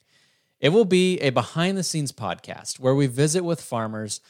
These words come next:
and learn what it takes to be a sustainable produce grower across the triple bottom line of sustainability,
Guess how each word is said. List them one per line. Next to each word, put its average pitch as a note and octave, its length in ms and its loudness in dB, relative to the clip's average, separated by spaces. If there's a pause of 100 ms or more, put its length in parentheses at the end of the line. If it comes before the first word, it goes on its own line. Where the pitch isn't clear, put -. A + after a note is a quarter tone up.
(180)
and C3+ 140 0
learn C3 300 0
what D3 180 6
it F3 100 0
takes - 380 -6
to - 100 -10
be A#2+ 140 -4
a A2+ 60 -2
sustainable C3+ 600 -2
produce A2 440 -4
grower G#2+ 400 -4
across A#2 400 -4
the A#2+ 80 -6
triple D3 340 -2
bottom A#2 320 -2
line G2 300 -8
of - 140 -14
sustainability, G2+ 920 -6